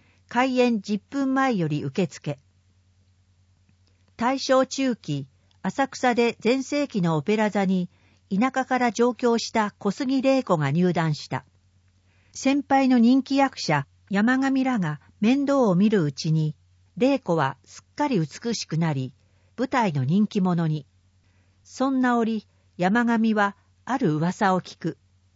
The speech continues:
ファンである神田が、玲子に対して異様に熱を上げているというものだった。そこで山上は神田に真意を問うことにする。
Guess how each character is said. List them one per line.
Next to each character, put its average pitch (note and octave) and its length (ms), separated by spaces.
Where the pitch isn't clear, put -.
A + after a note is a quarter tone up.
フ - 120
ァ D4 100
ン C4+ 100
で F#3 120
あ F#3+ 100
る D#3 120
神 F#3+ 260
田 F#3 120
が、 F3 200
玲 C#4 240
子 F3+ 140
に D#3 140
対 F#3+ 260
し - 160
て D3 220
異 F#3 140
様 C#4+ 200
に C#4 120
熱 B3+ 300
を C4 60
上 C#3+ 120
げ F#3 140
て G#3 140
い G#3 40
る G#3 120
と G3+ 120
い G3+ 140
う G#3 80
も G3+ 140
の G3 100
だ C#3+ 80
っ C3 160
た。 - 140
そ - 200
こ B3+ 160
で B3 220
山 G3+ 260
上 A3 300
は G3+ 180
神 B3 260
田 A3+ 140
に A3 200
真 D4 420
意 F#3 80
を C3+ 100
問 G3 180
う G3+ 60
こ A3 100
と G3+ 140
に C#3 100
す - 160
る。 C3+ 160